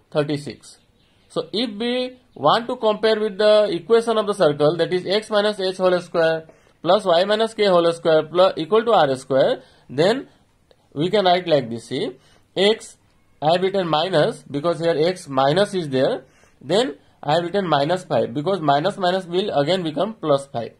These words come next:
Then y minus, it is already in minus, so I have done nothing, y minus three whole square, and thirty-six can be written as what? Six whole square. So now if we will compare these two equation,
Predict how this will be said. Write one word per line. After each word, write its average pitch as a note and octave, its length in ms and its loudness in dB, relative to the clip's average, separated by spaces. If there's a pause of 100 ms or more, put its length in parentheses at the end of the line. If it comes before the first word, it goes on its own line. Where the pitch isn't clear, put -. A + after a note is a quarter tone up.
(1000)
Then D3+ 280 0
y F3+ 380 2 (300)
minus, F#3+ 480 0
it E3 140 -8
is F3+ 100 -4
already F3 360 0
in G#3 100 -2
minus, F#3+ 420 -2 (180)
so C#3+ 380 -6
I C#3+ 120 0
have E3 120 -4
done E3+ 220 2
nothing, F#3+ 320 -2
y D#3 260 4
minus D#3+ 240 -2
three F3 140 -6
whole G3 240 0
square, G#3+ 320 -6 (360)
and F3+ 160 -4
thirty-six A#3+ 500 -4
can G#3+ 240 -2
be G3+ 100 2
written F3+ 280 0
as E3+ 140 0
what? F#3 160 2
Six D3+ 280 -8
whole A2+ 220 -2
square. A#2+ 320 -14 (480)
So E3+ 200 0
now G3+ 340 4
if G#3 200 -2
we A3+ 100 -4
will A3+ 140 -2
compare G3 420 0
these G#3 200 -4
two G#3 160 -4
equation, F3+ 680 -2